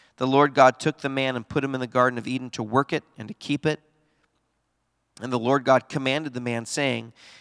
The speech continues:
'You may surely eat of every tree of the garden, but of the tree of the knowledge of good and evil you shall not eat,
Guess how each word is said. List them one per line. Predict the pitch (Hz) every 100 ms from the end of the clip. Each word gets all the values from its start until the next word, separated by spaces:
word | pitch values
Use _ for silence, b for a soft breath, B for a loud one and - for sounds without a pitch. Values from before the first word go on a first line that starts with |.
| b
'You | 139
may | 135
surely | 120 - 165 151
eat | - 147
of | 127 -
every | 143 151 156
tree | - 143
of | 117
the |
garden, | 120 113 110 120 135 143 b b b
but | 143
of | 127
the | 127
tree | - 165 165
of | 143
the | 131
knowledge | 131 139 147
of | 123 104
good | 143 131
and | 131
evil | 135 151 123
you | 120 123
shall | - 117
not | 120 123 160 185
eat, | - 113 131 -